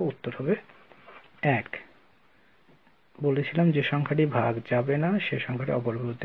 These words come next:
অবস্থায় নিচে থাকবে। তাহলে পাঁচ দিয়ে তিনকে ভাগ দিলাম, তাহলে তিন নিচে থাকলো। পাঁচ দিয়ে দশকে ভাগ করলে উত্তর হলো দুই। এখন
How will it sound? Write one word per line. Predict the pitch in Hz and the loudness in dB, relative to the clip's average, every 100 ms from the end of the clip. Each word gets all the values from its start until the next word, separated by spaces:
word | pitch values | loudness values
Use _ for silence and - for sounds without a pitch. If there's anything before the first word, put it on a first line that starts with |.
| 123 | -6
অবস্থায় | 123 - 196 160 | -6 -2 2 2
নিচে | 127 - 202 - - | 2 -2 -4 -4 -12
থাকবে। | - 107 127 - | -10 -10 -12 -8
তাহলে | 131 127 | -8 -4
পাঁচ | 135 131 - | -4 -6 -6
দিয়ে | 143 143 | -6 -2
তিনকে | 131 131 | -2 0
ভাগ | 127 | 0
দিলাম, | 127 151 | 0 0
তাহলে | 127 123 - | -4 -4 -2
তিন | 147 202 127 | -2 0 0
নিচে | 117 - - - - - - - - - | 0 -4 -12 -14 -16 -20 -20 -20 -20 -10
থাকলো। | 127 127 160 - - | -6 -2 -4 -4 -4
পাঁচ | 123 | -4
দিয়ে | 120 120 | -4 -4
দশকে | 113 - 120 | -2 -4 -6
ভাগ | 101 - | -8 -8
করলে | 143 131 | -10 -8
উত্তর | - 123 | -6 0
হলো | 156 220 - - - - - - - 143 | 2 2 0 -20 -20 -20 -20 -20 -6 2
দুই। | 135 110 - - _ _ - - - - - 156 | 2 2 -6 -20 _ _ -20 -20 -20 -18 -10 -8
এখন | - | 2